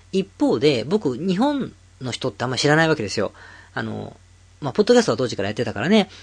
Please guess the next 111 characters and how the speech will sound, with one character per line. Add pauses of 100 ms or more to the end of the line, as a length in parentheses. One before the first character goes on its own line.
(260)
あ
の、
ご
縁
が
あ
っ
た
方
も
た
く
さ
ん
い
た
し、
そ
の
時
か
ら
の
お
付
き
合
い
で
メ
ン
バ
ー
さ
ん
も
い
っ
ぱ
い、
も
ち
ろ
ん
い
ま
す
よ。 (320)
い
ま
す
け
れ
ど
も、 (260)
日
本
を
積
極
的
に
マ
ー
ケ
テ
ィ
ン
グ
を
し
て
い
な
い
以
上、 (320)
そ
の
認
知
度
っ
て
広
げ
よ
う
が
な
い
と
こ
ろ
が
あ
る
わ
け
で
す
よ。
っ
て
い
う
こ
と
が
あ
っ